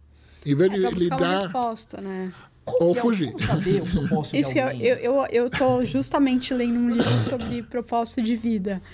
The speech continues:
Speaker 2: E falou que
Speaker 3: <laughs>
Speaker 2: primeiro,
Speaker 3: Apontando
Speaker 2: o primeiro
Speaker 3: pra mim, eu vou fazer um
Speaker 2: capítulo
Speaker 3: merchan aqui, ó.
Speaker 1: Deixa eu, não,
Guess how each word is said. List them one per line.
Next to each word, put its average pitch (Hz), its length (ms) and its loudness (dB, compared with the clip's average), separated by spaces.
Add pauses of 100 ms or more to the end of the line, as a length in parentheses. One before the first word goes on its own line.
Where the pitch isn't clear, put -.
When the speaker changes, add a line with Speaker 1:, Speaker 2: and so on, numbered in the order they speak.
(340)
Speaker 2:
E 220 460 2
falou 240 320 0
que - 160 -10 (1400)
Speaker 3:
<laughs> - 220 -2
Speaker 2:
primeiro, 269 460 2
Speaker 3:
Apontando 208 400 0
Speaker 2:
o - 20 4
primeiro 190 80 2
Speaker 3:
pra - 120 2
mim, 285 100 2
eu - 100 -2
vou - 0 -
fazer 220 240 0
um 233 60 2
Speaker 2:
capítulo 226 260 0
Speaker 3:
merchan 180 160 0
aqui, 160 180 -10
ó. - 640 -10
Speaker 1:
Deixa 262 260 2
eu, 165 160 -4
não, - 1120 -8